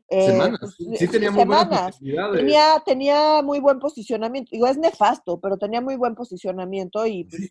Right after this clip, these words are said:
Speaker 1: todo, o sea,
Speaker 2: Y
Speaker 1: era
Speaker 2: los
Speaker 1: el candidato
Speaker 2: Ujú.
Speaker 1: natural a la gubernatura
Speaker 2: Y
Speaker 1: de
Speaker 2: como se
Speaker 1: México.
Speaker 2: estaba armando, era Luis Donaldo Colosio, era ponerlo en una presidencia municipal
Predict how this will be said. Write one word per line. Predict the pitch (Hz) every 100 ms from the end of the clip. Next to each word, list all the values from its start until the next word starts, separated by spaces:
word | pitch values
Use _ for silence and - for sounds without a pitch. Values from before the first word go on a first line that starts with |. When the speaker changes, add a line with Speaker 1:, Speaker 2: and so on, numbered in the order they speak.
| _
Speaker 1:
todo, | 190 185 208 196
o |
sea, | - 185 -
Speaker 2:
Y | 214
Speaker 1:
era | 226 -
Speaker 2:
los | - _ _ _ _ _ _ _ _ _ _
Speaker 1:
el | 208
candidato | 226 220 226 226 247
Speaker 2:
Ujú. | 262
Speaker 1:
natural | 214 190 190 208
a | 214
la | 180
gubernatura | 165 170 170 - 196 185 196
Speaker 2:
Y |
Speaker 1:
de | 185
Speaker 2:
como | 160
se | 160
Speaker 1:
México. | 160
Speaker 2:
estaba | 135 170 196
armando, | 190 185 180 170 160
era | 156
Luis | 143 139
Donaldo | 135 143 175 214
Colosio, | 180 160 165 175
era | 156 151
ponerlo | 131 135 139 147 147 143
en | 131
una | 139
presidencia | 135 113 120 127 135
municipal | 127 110 98 - 123 123 127 127 127